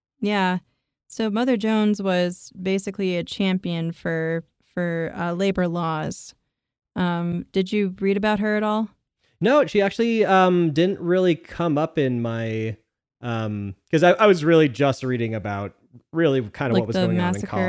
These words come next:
Speaker 2: Colorado.
Speaker 1: Yeah, well, she kinda kept all, like, all this shit going on kind of in the forefront of the press. Um,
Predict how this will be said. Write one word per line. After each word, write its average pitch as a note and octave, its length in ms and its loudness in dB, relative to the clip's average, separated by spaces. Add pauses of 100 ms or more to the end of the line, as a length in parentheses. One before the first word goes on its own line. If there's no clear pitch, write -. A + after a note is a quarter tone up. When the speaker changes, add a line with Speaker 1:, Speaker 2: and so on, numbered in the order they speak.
(100)
Speaker 2:
Colorado. G2 520 -8 (420)
Speaker 1:
Yeah, G#3+ 420 2
well, G#3+ 160 -2
she C#4+ 180 -4
kinda E4+ 320 -2
kept B3+ 480 -4
all, G#3 160 -2
like, G3+ 160 -2
all G3+ 200 2
this G3+ 200 -2
shit - 280 -4
going F#3 320 0
on G3 520 0 (260)
kind G3 240 -2
of F#3 260 -6 (1000)
in G3+ 100 4
the G3 80 4
forefront G3 600 -2
of F#3 120 -4
the F#3 80 -4
press. F3+ 600 -6 (220)
Um, F3+ 500 -2